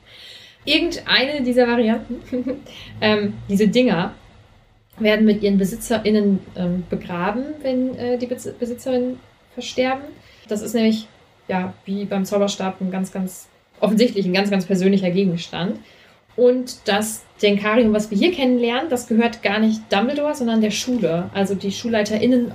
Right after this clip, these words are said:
auch vor ihm haben dieses Denkarium benutzt. Und es gibt eine, nein, also die Runen auf diesem Denkarium legen halt nahe, dass das Ding auch schon viel, viel älter ist als die, äh, Schulgründung beispielsweise.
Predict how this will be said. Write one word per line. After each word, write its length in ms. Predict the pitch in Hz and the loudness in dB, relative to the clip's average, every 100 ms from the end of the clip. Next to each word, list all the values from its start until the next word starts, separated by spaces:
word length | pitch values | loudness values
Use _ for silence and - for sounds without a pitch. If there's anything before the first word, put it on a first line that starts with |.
| - | -12
auch 100 | - | -14
vor 260 | - 254 262 | 2 2 2
ihm 240 | 262 240 | 0 2
haben 260 | 220 220 214 | 2 4 2
dieses 220 | 208 - | 0 -2
Denkarium 480 | 202 208 202 208 190 | -4 -2 0 2 2
benutzt. 440 | 185 320 - - _ _ _ _ _ _ _ _ _ | 2 0 -4 -18 _ _ _ _ _ _ _ _ _
Und 160 | 226 240 | 0 2
es 160 | 269 - | 2 2
gibt 320 | 220 - - - _ _ _ _ | -2 -2 -14 -20 _ _ _ _
eine, 640 | 208 202 202 196 190 190 - | 2 4 4 4 2 -2 0
nein, 160 | 180 165 | 0 2
also 220 | 185 185 - - - - | 0 0 -4 -18 -12 0
die 60 | |
Runen 480 | 202 214 262 294 - | 4 4 4 2 0
auf 180 | 233 247 | -2 0
diesem 240 | 269 233 | 0 2
Denkarium 520 | 233 220 220 220 214 208 | 2 0 2 2 2 2
legen 240 | 196 202 | 2 2
halt 140 | 180 | 0
nahe, 180 | 185 202 | 2 2
dass 120 | 196 | 0
das 160 | 196 185 | -2 -2
Ding 200 | 202 202 | 0 2
auch 140 | 196 | 0
schon 200 | - 185 | -4 -6
viel, 180 | 175 226 | -4 -4
viel 120 | 220 | 0
älter 300 | 180 208 208 | 2 2 0
ist 180 | 202 202 | -2 -4
als 220 | - 180 | -8 -8
die, 300 | - 180 175 | -6 -4 -2
äh, 120 | - 180 | -4 -6
Schulgründung 680 | - 262 254 269 277 269 | -2 0 2 0 -2 -6
beispielsweise. 720 | 233 240 254 247 240 240 247 | -4 -4 -4 -8 -2 -2 -2